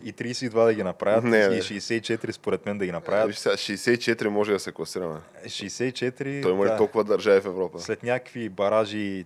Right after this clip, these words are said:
Speaker 1: и подвизи и, примерно, да вкарваме,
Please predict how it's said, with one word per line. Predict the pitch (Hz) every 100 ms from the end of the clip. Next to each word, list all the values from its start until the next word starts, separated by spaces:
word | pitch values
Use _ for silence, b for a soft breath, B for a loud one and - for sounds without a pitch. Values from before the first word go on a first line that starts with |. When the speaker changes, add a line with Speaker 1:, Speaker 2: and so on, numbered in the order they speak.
| -
Speaker 1:
и | 92
подвизи | 101 98 95 87 92 95 90 87 87 -
и, | 92
примерно, | - - 95 90 92 87 87 85 82 85 -
да | 90 90
вкарваме, | - 98 92 92 90 87 85 82